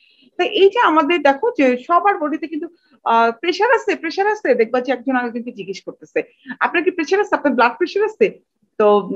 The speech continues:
আমরা যখন, আহ, student ছিলাম তা আমরা খুব মজা পাইতাম, "pressure তো সবার আছে, তাই না? তোমার pressure আছে, আমার pressure আছে, but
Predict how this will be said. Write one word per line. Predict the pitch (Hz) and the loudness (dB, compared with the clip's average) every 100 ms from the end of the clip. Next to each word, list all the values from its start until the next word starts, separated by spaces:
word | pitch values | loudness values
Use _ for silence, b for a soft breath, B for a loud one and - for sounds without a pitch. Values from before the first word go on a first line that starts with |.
| - | -2
আমরা | 262 294 | 0 0
যখন, | 349 359 302 226 | -2 -4 -4 -2
আহ, | 220 208 208 208 | 0 2 0 -2
student | _ 311 294 294 | _ -2 2 2
ছিলাম | 294 226 294 - _ 226 - | 0 -2 -4 -6 _ -10 -4
তা | |
আমরা | - - 294 320 | 0 0 0 -4
খুব | 320 269 208 | -6 -4 0
মজা | 226 285 | 2 2
পাইতাম, | 233 190 180 175 | 2 0 -2 -6
"pressure | 285 294 302 | -4 -4 -6
তো | 294 | -6
সবার | 240 190 175 | -4 -2 -2
আছে, | 151 - 170 | -4 -10 -6
তাই | 233 | -4
না? | 381 466 b b b | -4 -8 b b b
তোমার | 247 240 233 | -2 0 0
pressure | 233 233 233 | 0 0 0
আছে, | 220 220 220 | 0 -2 -2
আমার | 190 220 | 0 -2
pressure | 233 214 214 - 202 | -4 -6 -6 -4 -4
আছে, | 214 381 | -2 -4
but | - | -4